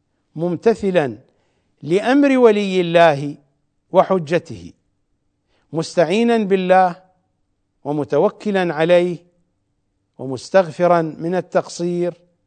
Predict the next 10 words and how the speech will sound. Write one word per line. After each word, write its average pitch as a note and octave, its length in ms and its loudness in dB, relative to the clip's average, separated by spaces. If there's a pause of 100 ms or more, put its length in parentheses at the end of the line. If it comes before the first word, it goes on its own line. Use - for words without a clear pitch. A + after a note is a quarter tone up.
(440)
وما C#3 300 -2
توفيقي F3 840 -6
إلا E3+ 300 2
بالله، E3+ 580 0 (540)
عليه E3 420 -2
توكلت F3 1000 -2 (540)
وإليه E3+ 880 -4
أنيب." A#3 600 -2 (920)
وبعد B2 280 -8
ذلك D#3+ 500 -4